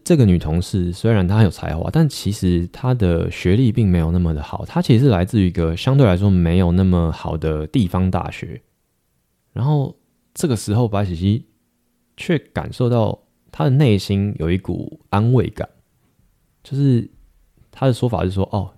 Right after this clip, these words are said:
原来她的学历也不怎么样嘛”的那种想法从她的心里油然而生。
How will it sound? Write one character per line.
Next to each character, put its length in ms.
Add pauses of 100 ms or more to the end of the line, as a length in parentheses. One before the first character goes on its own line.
原 180
来 120
她 140
的 60
学 220
历 140
也 40
不 140
怎 140
么 100
样 240
嘛” 160 (720)
的 80
那 180
种 220 (560)
想 340
法 300
从 180
她 140
的 80
心 260
里 300
油 220
然 180
而 140
生。 240